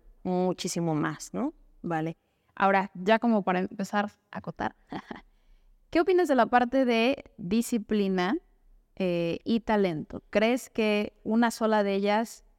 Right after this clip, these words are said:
Speaker 2: es el éxito o es la combinación de ambas? ¿Tú qué opinas de eso?
Speaker 1: Yo si escogiera
Speaker 2: Ok.
Speaker 1: disciplina o talento,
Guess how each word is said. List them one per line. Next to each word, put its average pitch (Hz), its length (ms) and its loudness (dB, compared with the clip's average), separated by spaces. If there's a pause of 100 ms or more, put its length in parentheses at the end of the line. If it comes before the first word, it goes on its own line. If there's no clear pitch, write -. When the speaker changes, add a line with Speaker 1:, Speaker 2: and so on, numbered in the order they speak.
(260)
Speaker 2:
es 185 380 -4
el 185 180 2
éxito 277 640 2
o 185 180 2
es 190 80 0
la 190 160 0
combinación 180 680 -4
de 175 100 -2
ambas? - 480 -8
¿Tú 175 120 -8
qué - 80 -6
opinas 180 400 -6
de - 120 -8
eso? - 200 -18 (1160)
Speaker 1:
Yo 202 200 2
si 302 80 2
escogiera 262 640 4 (500)
Speaker 2:
Ok. - 160 -12 (580)
Speaker 1:
disciplina 226 500 2
o - 20 4
talento, 233 640 0